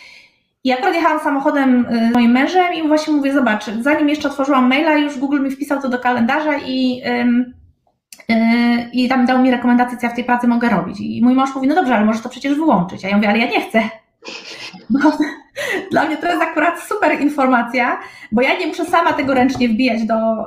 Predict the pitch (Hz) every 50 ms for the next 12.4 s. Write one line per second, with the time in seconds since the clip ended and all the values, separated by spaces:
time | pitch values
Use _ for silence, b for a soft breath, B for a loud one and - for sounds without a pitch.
0 | - 226 220 214 214 233 208 220 226 220 214 220 247 339 - 294 320 320 339 392
1 | 359 349 - 339 320 320 330 294 277 277 277 277 - 247 247 - - 262 247 240
2 | 240 226 - - - 220 220 247 247 - - - 269 285 339 349 302 302 302 -
3 | 359 359 - 359 349 349 349 349 349 - - - 359 294 247 196 185 190 - B
4 | B B B B B _ - 294 294 302 302 302 - - - - - 262 262 269
5 | 320 B B B B B B B B _ - 247 240 233 226 226 247 240 294 311
6 | - 320 311 294 262 254 - 220 220 214 294 302 330 339 349 311 - - 262 240
7 | 240 254 247 240 220 214 - 254 240 240 240 - - - 277 247 214 - 190 190
8 | 220 285 294 - - 202 - 294 247 226 226 214 240 240 254 254 226 214 214 220
9 | 233 - - 220 214 214 220 214 214 214 208 208 - - - - 214 196 185 190
10 | 190 190 190 202 208 214 226 240 262 269 262 233 226 220 226 - 226 220 220 208
11 | 226 226 - - 226 214 208 233 214 208 214 208 208 208 - 208 202 202 202 208
12 | 190 196 185 185 208 240 320 B